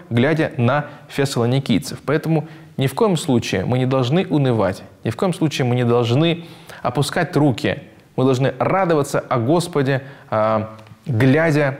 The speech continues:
на то, что окружает нас. Ибо радость — это лакмусовая бумажка нашей человечности. Тот человек,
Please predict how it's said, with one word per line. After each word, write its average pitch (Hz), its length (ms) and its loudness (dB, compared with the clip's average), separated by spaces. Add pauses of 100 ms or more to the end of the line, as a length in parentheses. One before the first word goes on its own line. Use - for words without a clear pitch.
на 120 420 0 (1120)
то, 180 180 2
что 160 160 -2
окружает 147 680 0
нас. 92 340 -2 (300)
Ибо 117 240 2
радость — 170 380 0
это 123 340 -2
лакмусовая 131 600 0
бумажка 113 420 0
нашей 107 260 -2
человечности. - 800 -2 (420)
Тот 160 300 -2
человек, 127 600 2